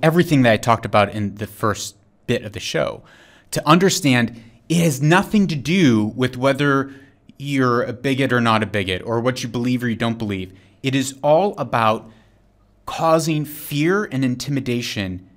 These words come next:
to retreat and retreat and give more ground and more ground until they take over,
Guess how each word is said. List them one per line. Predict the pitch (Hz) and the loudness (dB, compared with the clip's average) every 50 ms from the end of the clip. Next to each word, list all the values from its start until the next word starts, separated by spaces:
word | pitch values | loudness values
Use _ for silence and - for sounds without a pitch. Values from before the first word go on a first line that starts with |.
| _ _ _ - | _ _ _ -12
to | - - 117 107 104 107 104 110 | -8 -6 -4 -4 -6 -8 -8 -6
retreat | 113 113 107 113 - - - 151 170 190 202 208 - - - _ _ | -6 -6 -4 -6 -8 -8 -6 -6 -6 -6 -8 -10 -14 -18 -18 _ _
and | 113 110 | -12 -10
retreat | 104 101 101 101 - - - 143 151 175 170 - - - - | -8 -8 -10 -10 -12 -10 -6 -6 -6 -6 -8 -12 -14 -12 -10
and | 110 | -8
give | 104 113 107 110 110 | -6 -6 -6 -4 -4
more | 110 110 127 143 160 | -2 0 0 0 -2
ground | 151 147 143 135 131 131 127 127 127 127 127 | -2 -2 -2 -2 0 0 0 -2 -4 -6 -8
and | 110 101 | -10 -8
more | 101 104 110 131 147 135 | -6 -6 -4 -4 -6 -6
ground | 131 127 117 110 110 107 110 107 107 - - - _ _ _ _ _ _ _ _ | -4 -4 -2 0 0 0 -2 -4 -8 -12 -20 -20 _ _ _ _ _ _ _ _
until | 131 127 120 - - 185 175 | -8 -6 -4 0 0 2 2
they | 143 156 147 | 2 0 -2
take | 135 - 160 127 127 - | -2 -4 -6 -6 -4 -4
over, | 117 110 104 - - - | -4 -4 -4 -8 -12 -18